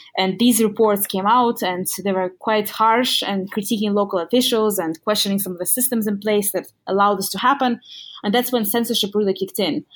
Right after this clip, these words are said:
when authorities completely shut the door on any reporting, uh, about the earthquake and about, especially about the schools, and started to primarily use media as a propaganda tool.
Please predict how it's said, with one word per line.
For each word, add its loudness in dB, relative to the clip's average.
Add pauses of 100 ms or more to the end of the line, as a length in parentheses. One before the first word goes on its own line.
(280)
when -2
authorities 2 (400)
completely 2
shut 0
the -2
door 2
on -8
any -2
reporting, -2 (580)
uh, -2
about 0
the -4
earthquake 2
and -4
about, 0
especially -2
about -2
the -12
schools, 0 (420)
and -4
started 0
to -4
primarily 0 (320)
use 2
media 0
as -4
a -6
propaganda -2
tool. -6